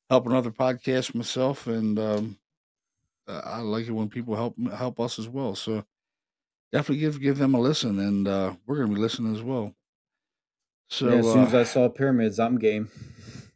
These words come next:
Speaker 1: Hell yeah, man. I'm all into that stuff, man. Ancient aliens. <laughs> All, I love it, man. I love
Speaker 2: Oh,
Speaker 1: U F O
Speaker 2: yeah, me too.
Speaker 1: stuff. I'm gonna have some people from
Speaker 2: Yeah.
Speaker 1: mufon on here. I've reached out to some people, and, uh, I'm gonna have some people, uh,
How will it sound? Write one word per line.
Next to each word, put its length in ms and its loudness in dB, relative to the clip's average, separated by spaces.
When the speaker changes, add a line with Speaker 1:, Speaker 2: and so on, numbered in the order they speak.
Speaker 1:
Hell 200 6
yeah, 180 6
man. 260 -2
I'm 140 0
all 180 0
into 140 0
that 180 0
stuff, 300 -6
man. 220 -2
Ancient 320 -2
aliens. 540 -2
<laughs> 20 -4
All, 160 0
I 220 2
love 240 -8
it, 80 -16
man. 140 -14
I 60 2
love 220 8
Speaker 2:
Oh, 100 10
Speaker 1:
U 80 10
F 140 6
O 40 2
Speaker 2:
yeah, 60 4
me 60 2
too. 280 0
Speaker 1:
stuff. 60 -20
I'm 120 4
gonna 140 8
have 140 6
some 120 0
people 220 0
from 180 0
Speaker 2:
Yeah. 20 0
Speaker 1:
mufon 480 0
on 80 -4
here. 120 -2
I've 140 -4
reached 240 -4
out 180 -2
to 60 -12
some 180 -10
people, 460 -8
and, 240 -6
uh, 220 -8
I'm 100 -8
gonna 160 -4
have 240 -4
some 160 -10
people, 500 -10
uh, 300 -8